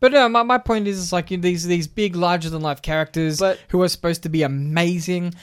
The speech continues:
Speaker 1: and then
Speaker 2: it's
Speaker 1: they have these kind of, like, I don't
Speaker 2: it's
Speaker 1: know,
Speaker 2: a valid
Speaker 1: beige-looking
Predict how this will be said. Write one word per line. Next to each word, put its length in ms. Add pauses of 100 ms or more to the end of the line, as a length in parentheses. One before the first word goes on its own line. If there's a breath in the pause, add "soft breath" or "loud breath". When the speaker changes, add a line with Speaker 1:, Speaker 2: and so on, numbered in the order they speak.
(160 loud breath)
Speaker 1:
and 160
then 100
Speaker 2:
it's 120
Speaker 1:
they 100
have 220
these 180
kind 180
of, 60
like, 160
I 60
don't 260
Speaker 2:
it's 160
Speaker 1:
know, 80
Speaker 2:
a 20
valid 340
Speaker 1:
beige-looking 720